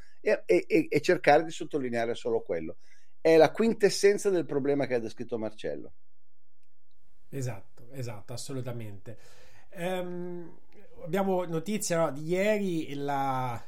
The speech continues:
Speaker 2: eh, quello che forse era un po' nell'aria, cioè il, il nuovo ministro della, della salute Schillaci ha, eh, annunciato che a breve rientrerà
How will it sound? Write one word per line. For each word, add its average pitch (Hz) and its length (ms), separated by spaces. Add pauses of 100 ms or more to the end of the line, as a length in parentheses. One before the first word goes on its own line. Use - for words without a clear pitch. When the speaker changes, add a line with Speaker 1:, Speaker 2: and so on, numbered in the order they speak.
(100)
Speaker 2:
eh, 107 380
quello 131 200
che 113 100
forse 131 280
era 123 80
un 123 140
po' 131 100
nell'aria, 139 800
cioè 117 220
il, 107 420 (460)
il 139 80
nuovo 156 260
ministro 160 640
della, 131 560
della 127 180
salute 139 440
Schillaci 131 720
ha, 139 400
eh, 110 40 (280)
annunciato 127 920
che 123 320
a 123 120
breve 120 400
rientrerà 120 760